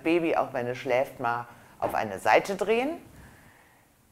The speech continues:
Schlafen die Eltern selber, bitte, bitte legen Sie Ihr Kind auf den Rücken. Nicht auf die Seite, nicht auf den Bauch. Wenn Sie das Risiko einsetzen, dass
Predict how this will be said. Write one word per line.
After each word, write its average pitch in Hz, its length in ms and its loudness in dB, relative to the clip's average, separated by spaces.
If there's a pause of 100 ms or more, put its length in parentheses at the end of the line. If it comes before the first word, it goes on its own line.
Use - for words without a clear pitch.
(640)
Schlafen 269 600 4
die 233 140 0
Eltern 170 400 4
selber, 113 600 4
bitte, 226 280 -2
bitte 147 520 -2 (800)
legen 151 300 -2
Sie 131 200 -10
Ihr 120 120 -2
Kind 131 320 -4
auf - 120 -4
den 101 160 -6
Rücken. 92 380 -8 (220)
Nicht 247 280 -2
auf 254 120 0
die 240 140 -2
Seite, 151 400 2
nicht 139 320 -4
auf - 160 -4
den 120 160 -6
Bauch. 101 280 0 (440)
Wenn 131 140 -4
Sie 127 120 -8
das 135 240 -4
Risiko 208 400 -4
einsetzen, 143 720 0
dass 110 320 -6